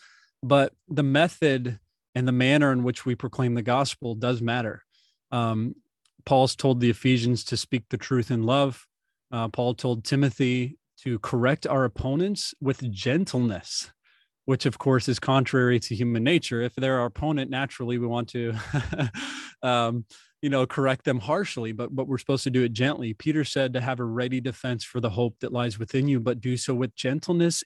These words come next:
and respect. Okay. So you can be bold in the gospel. You can be uncompromising with truth, but you can deliver it lovingly and respectfully and graciously.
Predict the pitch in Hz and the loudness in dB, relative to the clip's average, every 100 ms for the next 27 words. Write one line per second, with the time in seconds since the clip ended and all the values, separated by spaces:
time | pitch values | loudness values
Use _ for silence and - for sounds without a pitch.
0 | - 131 135 117 110 - - 110 - _ | -4 -2 0 -2 -4 -8 -4 -6 -6 _
1 | - _ 123 - 127 127 - - - _ | -20 _ -4 2 4 2 -2 -20 -20 _
2 | - 131 156 202 240 175 185 127 131 156 | 2 6 6 8 6 8 6 6 6 8
3 | 208 - _ _ _ _ 151 151 127 131 | 6 0 _ _ _ _ 2 4 6 4
4 | 131 - 160 185 185 - 139 170 156 143 | 4 2 0 0 -2 -8 -2 2 2 2
5 | 160 170 147 143 160 151 170 175 147 123 | 0 0 -2 -2 0 0 0 0 -2 -4
6 | - - 135 214 - - 147 143 156 135 | -8 -2 0 -2 -6 -6 -2 -2 0 0
7 | 131 120 147 156 143 - _ _ 123 127 | 0 2 2 2 0 -2 _ _ -4 -2
8 | 147 175 196 202 151 139 127 - 127 - | -2 -2 -2 -4 -4 -4 -4 -2 -4 -4
9 | - 143 135 120 113 135 - 120 - 101 | -4 -2 0 -2 0 -2 -2 -8 -8 -14